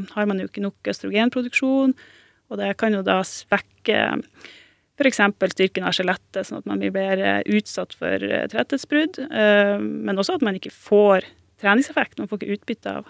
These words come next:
av treninga si. Så det er ikke noe, noe gunstig løsning, det er ikke noe bærekraftig situasjon å være i hvis man skal utvikle prestasjon. Um,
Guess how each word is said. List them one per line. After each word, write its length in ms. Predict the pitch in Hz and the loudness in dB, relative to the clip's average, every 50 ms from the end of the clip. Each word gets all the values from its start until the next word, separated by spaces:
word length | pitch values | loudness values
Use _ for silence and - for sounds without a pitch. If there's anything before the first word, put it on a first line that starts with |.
| - 247 | -12 -12
av 100 | 208 208 | -12 -10
treninga 400 | - - 196 196 208 214 - - | -8 -8 -6 -6 -6 -8 -10 -14
si. 140 | - 247 - _ _ - - | -18 -20 -20 _ _ -16 -6
Så 100 | - 226 | 0 2
det 80 | 220 | 4
er 100 | 220 220 | 4 4
ikke 140 | 214 - 220 | 2 2 0
noe, 140 | 208 202 - _ - - - _ _ _ _ _ _ _ - | 0 0 -4 _ -18 -20 -20 _ _ _ _ _ _ _ -2
noe 100 | 233 214 | 0 0
gunstig 600 | 190 208 202 202 233 233 - - - 208 190 185 | 4 4 6 6 6 6 4 2 2 2 4 4
løsning, 360 | 190 190 202 - - 220 190 | 6 4 4 2 0 -6 -6
det 80 | 185 190 | -6 -6
er 40 | 190 | -2
ikke 160 | - 220 208 | 0 0 2
noe 80 | 196 | 4
bærekraftig 920 | 190 190 202 208 - - 214 208 - - - 104 98 101 - 208 208 202 - _ - - - - - _ _ _ _ _ _ - - | 4 4 4 2 2 0 0 0 -2 -6 -6 -4 -2 -2 -2 -2 -4 -6 -10 _ -20 -20 -20 -20 -20 _ _ _ _ _ _ -4 0
situasjon 480 | 233 208 196 202 202 - 220 214 202 | 2 4 4 2 2 4 2 4 4
å 40 | 190 190 | 6 8
være 220 | 202 214 196 190 | 8 8 6 4
i 20 | - | 2
hvis 160 | 202 - - | -2 -4 -2
man 120 | 202 190 - | -4 -4 -4
skal 640 | - 196 196 190 202 202 208 - - - 76 - 208 | -4 -2 0 0 0 0 0 0 0 0 0 -2 -2
utvikle 320 | - - 220 - - 202 | -4 -6 -8 -4 -4 -2
prestasjon. 520 | - 196 190 - 202 - - 226 226 220 208 _ _ - - | -2 -2 -4 -2 -2 0 0 0 0 -2 -4 _ _ -14 -8
Um, 380 | - - 233 - 82 - - | -6 -4 -4 -2 -2 -4 -4